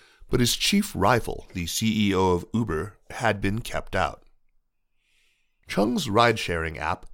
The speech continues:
Didi Chuxing, was only three years old at the time, but the photo foreshadowed Didi's spectacular rise. The next year, Uber threw in the towel in China,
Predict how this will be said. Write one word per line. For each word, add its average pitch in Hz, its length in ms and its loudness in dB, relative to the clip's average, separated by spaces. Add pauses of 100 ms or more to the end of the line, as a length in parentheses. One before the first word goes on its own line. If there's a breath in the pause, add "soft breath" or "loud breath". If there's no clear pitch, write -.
(220)
Didi 190 320 2
Chuxing, 95 600 -4 (440 loud breath)
was 95 200 0
only 156 320 2
three 147 320 -8
years 131 420 0
old 92 320 2
at 78 100 -8
the - 80 -10
time, 82 480 -4
but 107 200 -6
the 113 80 -6
photo 123 420 2
foreshadowed 98 640 0
Didi's 92 380 -4
spectacular 87 760 -2
rise. 80 480 -2 (1000)
The 95 100 0
next 98 300 2
year, 87 320 0 (280 soft breath)
Uber 104 340 6
threw 123 340 2
in 123 100 4
the 117 80 0
towel 104 420 0
in 80 120 -8
China, 82 400 -6